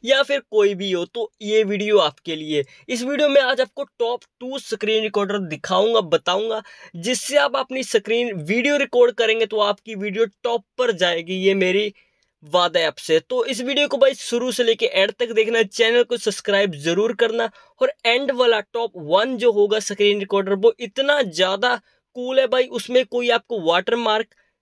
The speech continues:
दूर दूर तक नहीं दिखेगा और आपकी वीडियो टॉप की जाएगी। तो इस वीडियो को जल्दी से लाइक कर दो। तो चलिए अब बढ़ते हैं प्ले स्टोर की तरफ। तो यहाँ पर अब बात करते हैं नंबर टू की। तो भाई नंबर टू पर मैंने रखा है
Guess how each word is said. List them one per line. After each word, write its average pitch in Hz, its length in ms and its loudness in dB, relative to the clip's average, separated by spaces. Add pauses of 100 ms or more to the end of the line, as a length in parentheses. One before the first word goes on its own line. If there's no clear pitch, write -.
दूर 233 360 -4
दूर 262 280 -2
तक 247 200 2
नहीं 185 440 0
दिखेगा 233 400 2
और 226 220 0
आपकी 220 340 -4
वीडियो 214 300 -2
टॉप 214 380 -4
की 233 220 -12
जाएगी। 151 460 -2 (340)
तो 480 160 -10
इस 262 180 -6
वीडियो 247 240 2
को 262 160 0
जल्दी 208 640 0
से 254 200 2 (220)
लाइक 180 460 -2 (120)
कर 170 160 -4
दो। 147 240 -6 (600)
तो 262 100 -6
चलिए 262 480 2
अब 226 300 -2
बढ़ते 196 320 2
हैं 233 100 -2
प्ले 196 260 -6
स्टोर 180 240 -4
की - 160 -12
तरफ। 156 320 -4 (260)
तो 254 60 -6
यहाँ 262 180 2
पर 269 120 0
अब 240 280 -2
बात 226 240 0
करते 247 260 2
हैं 247 80 4
नंबर 185 380 2
टू 196 300 -10
की। 165 240 -14
तो 202 140 -4
भाई 254 180 4
नंबर 240 340 2
टू 269 140 -4
पर 269 160 2
मैंने 247 260 2
रखा 226 200 -2
है 233 160 0